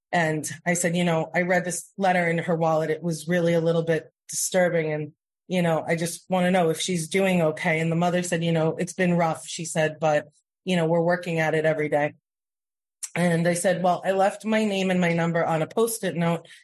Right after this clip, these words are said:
and I put it inside of the wallet." I said, "This might seem weird. I'm a stranger, but, um, you know, I had that same experience as a kid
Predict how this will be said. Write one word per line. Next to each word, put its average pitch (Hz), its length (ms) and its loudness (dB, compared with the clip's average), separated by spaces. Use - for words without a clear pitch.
and 180 120 0
I - 20 0
put 196 180 -2
it 196 120 0
inside 185 380 0
of 170 60 -8
the 175 60 -4
wallet." 175 500 2
I 170 120 0
said, 170 320 0
"This 170 160 -6
might 185 240 -2
seem 180 200 -2
weird. 175 260 2
I'm 170 120 0
a 165 40 0
stranger, 170 640 0
but, 156 240 0
um, 143 340 -4
you 175 100 0
know, 160 180 0
I 170 100 0
had 185 200 0
that 180 200 -2
same 175 180 -4
experience 165 560 0
as 160 120 -2
a 151 60 -6
kid 156 400 -2